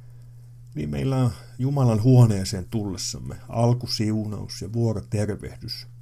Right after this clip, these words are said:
jonka jälkeen synnin tunnustus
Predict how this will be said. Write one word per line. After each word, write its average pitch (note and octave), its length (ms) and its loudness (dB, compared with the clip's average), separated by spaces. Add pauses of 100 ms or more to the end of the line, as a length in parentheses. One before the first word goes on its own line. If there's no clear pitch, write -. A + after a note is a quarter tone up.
(500)
jonka B2+ 200 -4
jälkeen B2+ 500 -2
synnin A#2+ 500 4
tunnustus G#2+ 720 -6